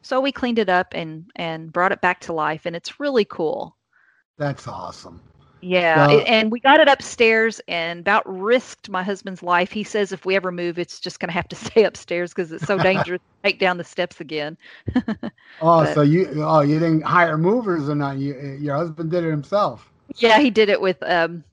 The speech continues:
Speaker 1: our nephew. He helped him out, but man, it was a job and it was hard on them. And, uh, I think if it would've, if they would've just slipped once, <laughs> they would've, would've killed my husband. <laughs> They would've ran
Speaker 2: Oh,
Speaker 1: over him,
Speaker 2: God.
Speaker 1: so. <laughs>
Speaker 2: I can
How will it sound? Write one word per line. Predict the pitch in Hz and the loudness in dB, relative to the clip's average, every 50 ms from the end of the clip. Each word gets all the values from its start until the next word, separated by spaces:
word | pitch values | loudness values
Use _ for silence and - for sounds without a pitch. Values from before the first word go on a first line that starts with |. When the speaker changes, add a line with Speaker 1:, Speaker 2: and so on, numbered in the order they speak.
| 208 - _ | -20 -14 _
Speaker 1:
our | - 185 180 | 0 0 0
nephew. | 180 170 165 160 - - 165 160 165 170 | 2 0 -2 -2 -2 -6 -6 -4 -4 -6
He | 160 - - 185 | -6 -8 -10 -6
helped | 156 170 160 - _ - | -4 -4 -4 -4 _ -10
him | 165 160 | -6 -4
out, | 156 156 156 - - - | -2 -2 -2 -2 -4 -6
but | - - - - - - | -6 -4 -4 -4 -6 -8
man, | 185 180 180 175 175 165 165 165 | -4 -2 0 0 0 0 -2 -4
it | 160 - | -4 -6
was | 170 165 - 156 | -6 -6 -6 -6
a | 151 147 143 | -6 -6 -8
job | 139 - - 147 143 139 - - - - 156 180 170 - - | -10 -8 -4 -2 -2 -2 0 -2 -2 -4 -4 -8 -16 -12 -8
and | 170 165 | -6 -6
it | - | -6
was | - 151 - | -8 -12 -6
hard | - 160 147 147 147 147 | -4 -2 -2 0 -2 -2
on | - - - - | -6 -6 -8 -8
them. | - - - - 147 147 | -6 -6 -6 -6 -6 -6
And, | 156 165 165 - _ | -8 -8 -10 -2 _
uh, | 185 175 - | 2 4 6
I | 190 220 | 4 4
think | - 240 233 220 | 4 0 0 2
if | 226 196 180 - | 0 0 0 0
it | 202 - - | -6 -4 -2
would've, | 190 185 175 170 165 160 147 - _ | 0 0 2 2 0 0 -4 -10 _
if | - 185 - | -10 -8 0
they | - 220 240 | 0 0 2
would've | 247 254 208 208 180 147 - | 4 4 2 2 0 0 -8
just | - 190 190 - - | -8 -8 -8 -8 -10
slipped | - - 202 202 196 - - 170 | -16 -6 -6 -6 -6 -6 -8 -6
once, | 165 165 165 180 180 - - - - - 202 | -4 -4 -4 -4 -6 -10 -14 -8 -4 0 0
<laughs> | 233 - | 0 0
they | 165 175 170 | 0 -2 -2
would've, | 165 160 160 147 151 _ _ - _ _ _ _ | 0 -4 -6 -8 -10 _ _ -20 _ _ _ _
would've | 190 185 190 180 | -4 -2 -2 -2
killed | - - 185 170 | 0 0 -2 0
my | 151 151 | -2 -4
husband. | - 160 160 - - - - 196 | -4 -6 -6 -6 -10 -16 -14 -12
<laughs> | - - | 0 2
They | 247 | 4
would've | 208 175 165 143 160 | 4 4 2 0 0
ran | 175 165 143 | 0 2 2
Speaker 2:
Oh, | 143 135 | 0 -2
Speaker 1:
over | 127 139 143 | -2 -4 -8
him, | 151 180 | -8 -8
Speaker 2:
God. | 170 120 113 | -10 -10 -8
Speaker 1:
so. | - 175 170 - _ _ _ _ _ - | -8 -8 -8 -10 _ _ _ _ _ 0
<laughs> | 285 285 302 302 - 294 | 2 4 4 2 2 0
Speaker 2:
I | 143 143 | -2 -2
can | 240 - 196 190 151 143 139 143 143 143 | -4 -2 0 0 0 0 0 -2 -4 -6